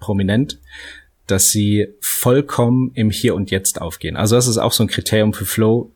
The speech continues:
vollkommen im Hier und Jetzt sein, nicht an morgen, nicht an gestern denken, sondern einfach spielen, ne? Also man hat,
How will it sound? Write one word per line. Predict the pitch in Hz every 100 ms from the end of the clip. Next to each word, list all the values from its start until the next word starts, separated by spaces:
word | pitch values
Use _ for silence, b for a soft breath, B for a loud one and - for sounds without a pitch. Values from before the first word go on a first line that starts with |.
| _ _ _
vollkommen | - - 135 139 123
im | 104
Hier | 104 117
und | 104
Jetzt | 95 95 -
sein, | - 95 98 98 -
nicht | 120 120 117
an | 104
morgen, | 104 104 104 101 98
nicht | 98
an | 98
gestern | 98 92 - 92 90
denken, | 87 90 98 95
sondern | 92 92 92
einfach | - 95 101 101 90 - - - B B B B _ -
spielen, | - - 135 117 87 80 92
ne? | - 117 127 -
Also | 104 98 101
man | 98 101 104
hat, | 113 -